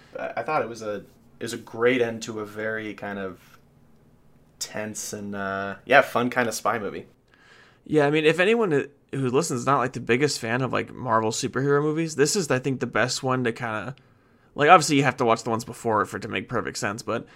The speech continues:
Speaker 2: it's such a good movie to watch 'cause it doesn't feel like a, it feels a lot more like an Iron Man, where it's not, like, a superhero movie, kind of. It feels like a mixture of a superhero movie and just a really good character film.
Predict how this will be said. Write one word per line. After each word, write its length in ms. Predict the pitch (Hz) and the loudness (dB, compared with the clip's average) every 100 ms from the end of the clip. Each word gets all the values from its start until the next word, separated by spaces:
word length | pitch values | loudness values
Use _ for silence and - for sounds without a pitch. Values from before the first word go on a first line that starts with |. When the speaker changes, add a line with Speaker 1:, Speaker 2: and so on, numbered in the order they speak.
| - - _ | -20 -20 _
Speaker 2:
it's 180 | 147 143 | -2 0
such 200 | 185 180 | 0 2
a 80 | 143 | 4
good 160 | 143 | 6
movie 220 | 139 131 123 | 6 6 6
to 80 | |
watch 240 | 87 135 135 | 4 0 -2
'cause 120 | 120 | -2
it 40 | |
doesn't 220 | 139 156 - | 0 0 -6
feel 340 | - 143 147 | 0 4 4
like 220 | 131 117 | 2 0
a, 220 | 98 95 - | -2 -4 -8
it 60 | 131 | 6
feels 260 | 196 208 | 8 10
a 60 | 170 | 6
lot 120 | 120 | 4
more 100 | 135 | 2
like 80 | 123 | 0
an 100 | 113 | 2
Iron 240 | 117 113 | 4 2
Man, 160 | 90 80 | -2 -6
where 80 | 64 | -6
it's 140 | - | -4
not, 200 | 147 143 | 0 0
like, 280 | 117 113 - _ _ _ _ _ _ - | 0 -4 -8 _ _ _ _ _ _ -6
a 20 | |
superhero 540 | - 185 151 143 135 | 0 2 2 4 6
movie, 340 | 135 135 131 127 | 6 6 4 2
kind 260 | 139 131 | 0 0
of. 100 | 127 | 0
It 100 | - | -2
feels 220 | - 156 139 | 2 4 4
like 100 | 117 | 0
a 40 | |
mixture 260 | 127 135 123 | 0 0 -2
of 40 | |
a 40 | - | -2
superhero 320 | - 147 139 | -4 -2 0
movie 140 | 135 | 0
and 80 | 117 | 0
just 120 | - | -4
a 60 | 107 | -6
really 240 | 117 123 | -2 -2
good 380 | 117 - 117 113 | -2 -2 -2 -2
character 400 | - 123 117 143 | -6 -6 -2 -2
film. 360 | 139 139 147 | 0 0 0